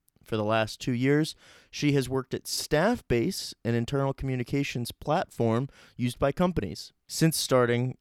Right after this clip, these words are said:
Carmen has climbed the ladder, going from sales development representative to account executive to senior account executive. She has been doing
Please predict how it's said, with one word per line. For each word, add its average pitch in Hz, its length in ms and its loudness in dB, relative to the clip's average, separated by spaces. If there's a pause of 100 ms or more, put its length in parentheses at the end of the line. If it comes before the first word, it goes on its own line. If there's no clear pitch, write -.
Carmen 131 320 6
has 117 160 0
climbed 139 460 2
the 127 100 0
ladder, 104 380 0
going 107 300 0
from 104 320 -2
sales 120 420 4
development 117 480 2
representative 131 720 2 (380)
to 113 280 2
account 135 340 2
executive 117 560 0 (100)
to 113 200 -2
senior 185 480 2
account 113 380 -2
executive. 98 680 -8 (380)
She 120 200 2
has 117 120 4
been 113 200 0
doing 110 420 2